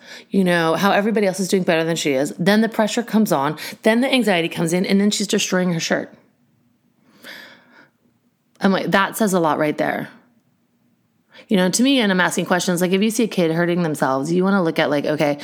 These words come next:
as she was taking the pencil to her shirt, was it going towards her body or away from her body? Right? Is she, uh, um, some kids will, you'll start to see signs of them starting to hurt themselves by, like, cutting their clothes or doing little things like that and destroying something of theirs. And you're like, "What just happened?"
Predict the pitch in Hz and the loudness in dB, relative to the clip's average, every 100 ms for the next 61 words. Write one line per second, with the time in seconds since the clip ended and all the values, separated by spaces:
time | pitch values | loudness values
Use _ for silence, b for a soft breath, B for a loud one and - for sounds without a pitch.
0 | B B B - - 170 165 190 170 160 | B B B -6 0 0 0 0 0 0
1 | 170 165 160 175 170 160 143 220 175 151 | -2 0 -2 -2 0 0 0 0 0 0
2 | 151 151 147 143 - 143 - 131 139 196 | -2 -2 -2 -2 -2 -2 -2 -2 0 0
3 | 247 240 254 202 156 139 110 123 - - | 0 0 0 -2 -2 -4 -6 -6 -10 -12
4 | B B B B B - 160 160 160 165 | B B B B B -2 0 2 0 0
5 | 185 165 - 165 - 185 165 - 208 214 | 0 -2 -4 -4 0 0 0 0 0 2
6 | 233 202 220 185 190 190 190 180 220 196 | 0 0 0 0 0 0 -2 -2 -2 0
7 | 262 175 180 180 175 165 165 - 165 170 | 0 0 0 0 0 0 -2 -2 -2 -2
8 | 165 170 165 180 170 175 170 165 147 - | -2 -2 -2 -2 0 -2 0 -2 -2 -2
9 | 143 156 156 240 190 165 147 139 147 147 | -2 -2 0 0 2 0 0 -2 -2 -2
10 | 147 151 143 147 170 156 151 170 135 147 | -2 -2 -2 -2 -4 -2 -2 -2 -2 -4
11 | - 214 208 180 151 - 143 135 127 113 | -2 0 2 0 -2 -4 -4 -4 -4 -4
12 | - B B B - 160 156 147 147 151 | -6 B B B -2 0 2 0 -2 -2
13 | 147 143 151 143 - 143 143 120 120 | -2 -2 -4 -4 -2 -2 -2 -2 -4